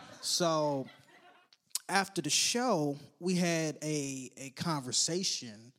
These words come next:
about it, you know, because we're, we're supposed to be mature, we're supposed to be adults, young adults now. And she expressed to me her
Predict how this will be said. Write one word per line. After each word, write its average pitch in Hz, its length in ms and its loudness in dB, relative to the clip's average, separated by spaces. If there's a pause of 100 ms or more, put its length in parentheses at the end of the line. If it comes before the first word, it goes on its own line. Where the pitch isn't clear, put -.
(540)
about 120 520 -4
it, 143 120 -6
you 156 140 -4
know, 120 120 -4
because 117 380 -8
we're, 113 380 -8
we're 117 320 -10
supposed 123 460 -8
to 123 40 -8
be 113 380 -10
mature, 110 720 -8
we're 107 80 -10
supposed 117 300 -6
to 113 60 -10
be 110 240 -8
adults, 107 680 -6 (520)
young 117 220 -6
adults 110 360 0
now. 107 380 -8 (320)
And 117 640 -6 (220)
she 139 600 -2
expressed - 960 -2
to 143 80 -12
me 131 720 -4 (1080)
her 135 600 -8